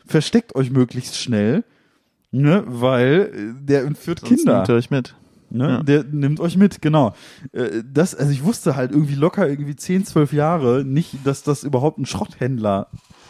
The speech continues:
Speaker 2: Ach
Speaker 1: war.
Speaker 2: so.
Speaker 1: Hab den dann einmal gesehen und wollte gerade berichten, dass er mittlerweile nicht mehr diesen alten, der fuhr ja ehemals so einen Transporter, aber nicht so einen geschlossenen, sondern mit so einem Ladedeck,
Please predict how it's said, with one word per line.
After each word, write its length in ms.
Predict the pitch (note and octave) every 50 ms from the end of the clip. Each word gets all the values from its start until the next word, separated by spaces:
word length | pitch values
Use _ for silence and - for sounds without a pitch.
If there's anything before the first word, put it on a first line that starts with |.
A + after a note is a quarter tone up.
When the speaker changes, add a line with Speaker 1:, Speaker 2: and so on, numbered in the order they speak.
| - - - _ - - -
Speaker 2:
Ach 160 | B2+ A#2+ A2+
Speaker 1:
war. 260 | A2 G#2+ G#2+ C3 F3+
Speaker 2:
so. 420 | - A#2+ D#3 G#3 A#3+ D3+ G#2+ A2 B2+
Speaker 1:
Hab 240 | - F3 F#3+ - -
den 140 | C4 B3 G3+
dann 180 | F3 D3+ C#3
einmal 300 | A#2 B2+ B2+ C#3+ C3 B2 A#2+
gesehen 640 | A#2+ B2 A#2+ A#2 A2+ B2+ D3 C#3 A2+ G#2 A#2+ E3+ F#3+ - - - - -
und 140 | - C3+ B2+
wollte 220 | C#3+ F3 F#3+ F3
gerade 340 | C3 A#2+ A#2+ C3+ E3+ G#3 G3+
berichten, 420 | D3+ C3 G2+ A2+ A2 - - C3+
dass 160 | B2+ B2+ -
er 80 | - C3+
mittlerweile 560 | C3+ D3 - - D3 C3+ B2 C3 C3+ C3 C3
nicht 260 | B2+ C#3+ G3+ - -
mehr 140 | C#3+ B2+ A#2+
diesen 280 | A#2 A#2 A#2+ A#2 A#2 - -
alten, 320 | A2+ D3 F#3 - C#3+ B2+
der 140 | A#2 A2+ G#2+
fuhr 180 | - - D#3+
ja 120 | D#3+ C#3+ C3
ehemals 520 | G#2+ A#2 C3 D#3+ F#3 F#3 F3 E3+ E3+ E3 -
so 80 | - B2+
einen 80 | A#2+
Transporter, 920 | - - A2+ A2 A2 - - _ - - G2+ F#2+ G2+ A2 - F3+ G#3+ A#3+ - - - - G3+ D#3
aber 180 | - A2+ B2+ B2
nicht 200 | D3+ F3 - -
so 100 | C#3 C3+
einen 80 | C3+ A#2+
geschlossenen, 580 | A#2+ A2 - - C3+ D#3+ E3+ - G3 F3+ F3
sondern 220 | D#3+ D3 D3 C#3 C#3
mit 100 | C3 A#2
so 80 | A#2+
einem 80 | B2 C3
Ladedeck, 800 | A#2+ A2+ A#2 A#2 D3+ D#3+ C#3 A#2+ G2+ F#2+ F#2+ F2 - - -